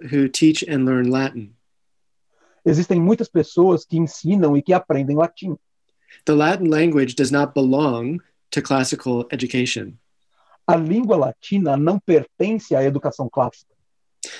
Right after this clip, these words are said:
Speaker 1: You can learn Latin in public schools.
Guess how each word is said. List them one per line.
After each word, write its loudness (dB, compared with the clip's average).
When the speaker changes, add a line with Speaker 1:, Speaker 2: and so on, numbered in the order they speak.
Speaker 1:
You 6
can 2
learn 4
Latin 2
in -2
public 0
schools. -8